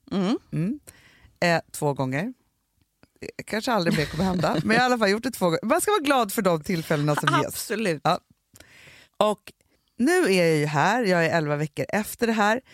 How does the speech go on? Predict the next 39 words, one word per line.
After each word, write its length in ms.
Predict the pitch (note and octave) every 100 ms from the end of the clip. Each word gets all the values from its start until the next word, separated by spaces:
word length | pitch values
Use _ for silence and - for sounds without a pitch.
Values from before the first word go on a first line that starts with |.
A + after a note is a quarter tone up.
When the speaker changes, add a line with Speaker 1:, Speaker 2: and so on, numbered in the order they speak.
| - -
Speaker 2:
Jag 180 | - G3
har 400 | E3+ F#3+ F3+ D#3 -
en 200 | F3 F#3
mycket 280 | F#3 D#3
plattare 300 | - D3 C#3+
mage, 300 | D3 C3+ C3
det 100 | D#3
vet 320 | F3 F3+ F3+ E3+
jag 80 |
ju 100 | D#3
om 300 | C3+ C3 A2 - D3 -
i 100 | F3
huvudet, 480 | F#3 C#3 D#3+ C#4+ -
så 200 | E3+ D#3
jag 120 | E3
ser 220 | - C#3+ C3+
det 60 |
också 300 | C3+ - C3+ - _
så. 300 | - D#3+ F#3+ - _ - - - - -
Och 280 | _ - A#3
då 80 | C4
tänkte 220 | E4 B3
jag 80 | G#3+
så 60 |
här, 60 | F3
nu 260 | C#3+ B3 C#4+
måste 600 | D4 D4 B3 - - G3+
jag 240 | E3+ D3+
skaffa 520 | - G3+ G3+ - F3
mig, 260 | D#3+ D3 D#3 _ _ _
det 100 | -
är 40 | C4
inte 200 | C4 A3+
så 200 | - F3+
att 160 | F3+
jag 140 | D#3+ D3+
bestämde 500 | E3+ - E3 D3 C#3+
så 100 | D3
här, 220 | C3 -